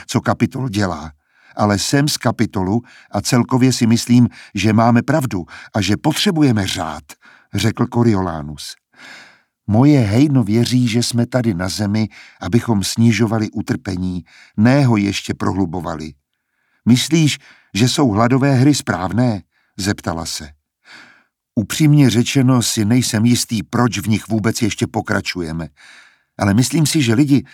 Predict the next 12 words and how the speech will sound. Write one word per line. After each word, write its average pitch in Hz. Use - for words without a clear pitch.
příliš 180
rychle 147
zapomínají 151
na 117
válku, 120
na 127
to, 123
co 110
jsme 104
si 95
navzájem 117
prováděli, 90